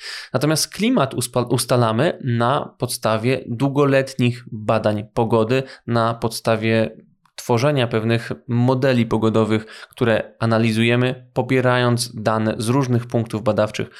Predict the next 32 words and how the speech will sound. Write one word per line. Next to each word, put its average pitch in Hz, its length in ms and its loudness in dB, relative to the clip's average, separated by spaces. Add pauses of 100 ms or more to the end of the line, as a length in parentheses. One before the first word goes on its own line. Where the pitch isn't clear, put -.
(200)
rozsianych 113 520 0
na 120 60 -2
danym 104 260 0
terytorium. 98 480 -8 (240)
Dane 139 280 0
dotyczące 113 720 0
zmiany 113 360 0
klimatu 110 440 -2
powstają 123 500 0
na 113 200 0
podstawie 113 480 -2
bardzo 123 640 0
wielu 117 380 0
pomiarów 110 580 -2 (120)
pogody, 117 540 0 (300)
które 156 380 2
są 135 340 0
zbierane 120 460 2
przez - 460 -2
całe 113 540 2
dekady. 113 580 -2 (300)
Taką 127 280 -2
podstawową 147 500 2
jednostką 120 680 0 (100)
czasu 110 800 -2
w 107 340 -2
rozmowach 113 480 0
o 113 60 -2
klimacie 117 440 -2
jest 120 160 -4
okres 120 440 -2
wieloletni 120 720 0